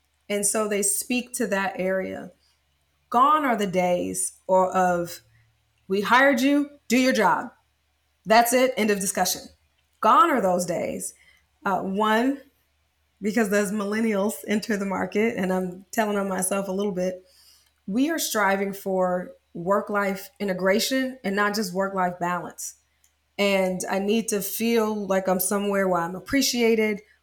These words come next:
where they care about what I'm doing. But even if it's just recognizing I'm here and why I'm here, I'll probably stay.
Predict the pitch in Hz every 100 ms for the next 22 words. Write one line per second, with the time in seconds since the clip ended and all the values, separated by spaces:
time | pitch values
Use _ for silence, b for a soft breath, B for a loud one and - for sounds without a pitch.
0 | - 175 175 170 254 247 233 226 220 -
1 | 196 208 196 190 208 208 202 196 - -
2 | 202 196 - _ 226 247 247 240 233 196
3 | 220 170 180 214 226 196 190 185 175 175
4 | 175 - _ _ _ _ _ _ - 190
5 | 175 208 240 220 185 185 185 240 247 240
6 | 277 277 277 269 B B B B - 208
7 | 214 247 226 233 196 196 - 175 - 175